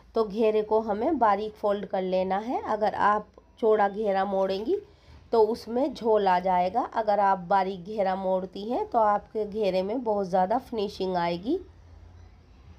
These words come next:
सीधा घेरा तो हम कितना भी चौड़ा मोड़ सकते हैं, लेकिन अगर हमारा गोलाई वाला घेरा है तो उसको हमें बारीक मोड़ना चाहिए, फोल्ड बारीक करना चाहिए।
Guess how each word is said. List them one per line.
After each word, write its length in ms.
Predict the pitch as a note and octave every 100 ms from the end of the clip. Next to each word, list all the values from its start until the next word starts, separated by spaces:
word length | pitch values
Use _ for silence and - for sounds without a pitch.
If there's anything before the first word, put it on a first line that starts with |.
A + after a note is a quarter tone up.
| - - - - - - - -
सीधा 380 | - B3 A#3+ A#3+
घेरा 360 | A3 A3+ A3
तो 140 | A3 A#3+
हम 200 | B3 B3+
कितना 360 | C#4 B3+ A#3 G#3+
भी 140 | A3
चौड़ा 300 | A#3 A3 G#3+
मोड़ 260 | G#3+ G#3 G#3
सकते 320 | G#3+ G#3 -
हैं, 180 | A3 C4
लेकिन 360 | F4+ A3+ A3 A3+
अगर 240 | G#3 G#3
हमारा 400 | G#3+ G#3+ G#3 G#3
गोलाई 400 | G#3 G#3+ G#3 G3
वाला 260 | G3+ G3 G3
घेरा 340 | G3 G#3+ G3
है 160 | G#3 B3
तो 160 | - A3+
उसको 300 | G#3+ - G#3+
हमें 300 | G3 B3+ C#4+
बारीक 340 | A3+ G3+ G#3
मोड़ना 360 | G3+ F#3 F3 F3
चाहिए, 380 | F3 E3+ F#3 F#3+
फोल्ड 340 | F#3+ G#3+ A3+
बारीक 360 | G#3 G3 G3+ G#3+
करना 260 | F#3+ F3+ E3+
चाहिए। 420 | E3+ F3 E3 E3+